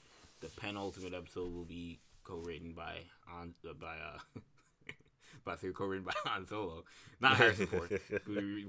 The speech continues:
Speaker 1: co-written by, uh, Dave Filoni. Uh, it does make you wonder though, who
Speaker 2: Yeah,
Speaker 1: may
Speaker 2: speaking
Speaker 1: show
Speaker 2: of
Speaker 1: up.
Speaker 2: Han Solo.
Speaker 1: You know, I mean, if D-,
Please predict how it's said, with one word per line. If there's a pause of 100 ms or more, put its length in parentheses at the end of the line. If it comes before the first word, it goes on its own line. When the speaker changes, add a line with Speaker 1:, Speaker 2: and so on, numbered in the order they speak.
Speaker 1:
co-written
by,
uh,
Dave
Filoni. (380)
Uh,
it
does
make
you
wonder
though, (320)
who
Speaker 2:
Yeah,
Speaker 1:
may
Speaker 2:
speaking
Speaker 1:
show
Speaker 2:
of
Speaker 1:
up.
Speaker 2:
Han
Solo.
Speaker 1:
You
know,
I
mean,
if
D-,